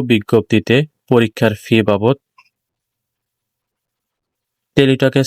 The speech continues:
সার্ভিস চার্জ সহ সর্বমোট একশত বারো টাকা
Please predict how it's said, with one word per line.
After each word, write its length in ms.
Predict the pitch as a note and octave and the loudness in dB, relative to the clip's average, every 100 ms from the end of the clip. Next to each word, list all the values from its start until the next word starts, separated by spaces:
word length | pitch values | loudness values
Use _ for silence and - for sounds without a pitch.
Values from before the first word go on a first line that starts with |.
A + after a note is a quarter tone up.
| - | -2
সার্ভিস 320 | A2+ G#2 A2 - | -2 -2 -4 -2
চার্জ 200 | G#2 G2+ | -2 -2
সহ 160 | - G#2 C#3+ _ _ - - | -2 0 0 _ _ -16 -12
সর্বমোট 640 | - B2 A#2+ B2 B2 B2 B2 _ _ _ _ _ - | -4 -2 0 0 2 0 -2 _ _ _ _ _ -6
একশত 540 | A2 - - A#2 G#2+ A2 G#2 | -6 -6 -6 -4 0 -2 0
বারো 180 | G2+ G2 | -2 0
টাকা 180 | G#2 B2+ | 0 0